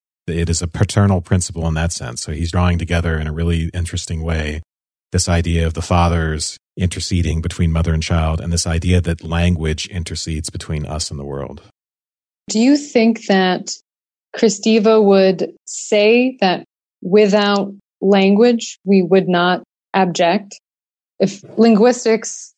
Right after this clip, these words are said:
Speaker 2: never came into the picture for us to describe the relationships that we have with our family members, do you think that that would take up more of a space, like how she described with the Marquis de Sade, of just, "This is how it is, and I, I am not in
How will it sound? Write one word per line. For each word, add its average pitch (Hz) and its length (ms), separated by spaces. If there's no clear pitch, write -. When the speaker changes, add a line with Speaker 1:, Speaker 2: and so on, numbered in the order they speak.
Speaker 2:
never 214 300
came 208 240
into 202 360
the 202 120
picture 208 320
for 208 160
us 196 160
to 196 60
describe 190 840
the 208 100
relationships 202 760
that 190 80
we 185 140
have 185 180
with 180 100
our 185 120
family 190 320
members, 214 540
do 196 100
you 196 100
think 196 300
that 196 140
that 196 200
would 190 220
take 202 240
up 208 140
more 202 220
of 185 60
a 190 60
space, 202 520
like 196 140
how 190 160
she 190 240
described 190 720
with 190 120
the 190 60
Marquis 185 320
de 180 140
Sade, 202 400
of 196 220
just, 196 440
"This 202 280
is 202 280
how 202 260
it 196 80
is, 214 440
and 196 120
I, 170 420
I 190 100
am 190 240
not 185 260
in 180 120